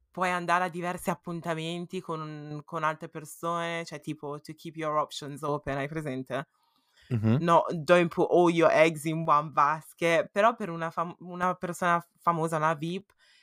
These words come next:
Speaker 1: se, se va a troppi appuntamenti, oh my gosh, what's going on? Perché tipo anche quella, come si chiama? Lori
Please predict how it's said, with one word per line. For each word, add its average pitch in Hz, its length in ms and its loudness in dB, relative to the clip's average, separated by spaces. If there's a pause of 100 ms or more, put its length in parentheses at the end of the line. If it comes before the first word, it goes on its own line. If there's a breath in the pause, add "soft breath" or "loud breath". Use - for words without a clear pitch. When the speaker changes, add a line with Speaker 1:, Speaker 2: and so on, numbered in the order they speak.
(120)
Speaker 1:
se, 170 640 -6
se 160 260 -2
va 160 140 8
a 202 60 8
troppi 202 320 4
appuntamenti, 185 840 -4
oh 170 160 -2
my 156 180 0
gosh, 175 320 -2
what's 160 260 -10
going 160 320 -6
on? 165 440 -2
Perché 208 280 0
tipo 247 240 -2
anche 247 600 -2 (460 soft breath)
quella, 190 520 2
come 202 120 -6
si - 100 -14
chiama? 160 220 -6
Lori 185 720 0